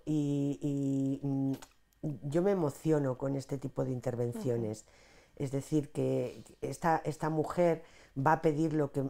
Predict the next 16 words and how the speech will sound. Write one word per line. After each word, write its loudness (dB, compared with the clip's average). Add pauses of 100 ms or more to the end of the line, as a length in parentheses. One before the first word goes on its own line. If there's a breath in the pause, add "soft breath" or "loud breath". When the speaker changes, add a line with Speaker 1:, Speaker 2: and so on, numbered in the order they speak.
Speaker 1:
la -2
parece 0
que -2
es -4
justo 2
y 4
que 0
yo 2
creo 0
que -2
es -4
justo. -2 (380 loud breath)
No 4
se 0
puede 4
hacer, 2